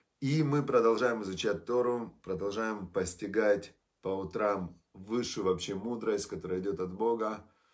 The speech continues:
Та мудрость, по которой был построен мир. Продолжаем ее изучать в разных форматах. Сейчас мы изучаем книгу, которая называется "Свиток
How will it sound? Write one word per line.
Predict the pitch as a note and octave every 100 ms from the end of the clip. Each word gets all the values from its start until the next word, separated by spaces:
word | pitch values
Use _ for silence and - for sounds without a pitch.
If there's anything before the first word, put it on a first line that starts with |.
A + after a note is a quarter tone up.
| _ _
Та | -
мудрость, | G2+ A2+ G#2 F#2+ -
по |
которой | F2 F#2 F#2+
был | F#2 F#2+
построен | F#2 - F#2+ - - G#2 G2 G#2
мир. | B2 B2
Продолжаем | - F2+ F2+ F#2+ G2+ F#2+
ее | F#2 F2+
изучать | F2+ F#2 A#2 A#2 A#2 - _ _ _ _ _ E2+
в | F2 G2+ A2+ A2 - -
разных | G#2+ A2+ G2 G2
форматах. | - G2+ A2+ A#2+ A#2 A2+
Сейчас | - F#2 - A2+ -
мы | G#2 G2+
изучаем | F#2 F2+ F2 G#2+ G2
книгу, | - G#2+ G#2+ G2
которая | F#2+ F#2 F#2
называется | F#2 G#2 G2+ F#2
"Свиток | - G#2+ A2 G#2 G2+